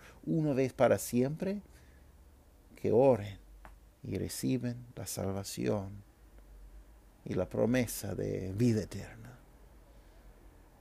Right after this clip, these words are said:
Si ha tomado una decisión así, por favor, mándame un mail, mándame un mensaje, porque quiero regocijar con usted y también quiero orar con usted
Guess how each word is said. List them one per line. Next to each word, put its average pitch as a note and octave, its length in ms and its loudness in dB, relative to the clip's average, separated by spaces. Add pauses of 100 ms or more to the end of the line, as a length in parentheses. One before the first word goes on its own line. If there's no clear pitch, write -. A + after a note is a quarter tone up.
(540)
Si G#2+ 800 2
ha A#2+ 80 -2
tomado C3+ 480 4
una A#2 160 4
decisión A2+ 680 0
así, C#3 520 -2 (260)
por F3 160 -2
favor, A2 300 4
mándame C3+ 420 -2
un F#2 180 -2
mail, F#2 340 -4 (380)
mándame C3+ 380 0
un A2 180 2
mensaje, F#2+ 680 -6 (500)
porque A2+ 320 -2
quiero C3 520 6
regocijar A2 720 2
con G#2+ 200 0
usted C3 560 4 (560)
y C3 140 0
también C3+ 420 8
quiero A#2+ 580 8
orar G#2 480 6
con A2 200 0
usted G#2+ 540 0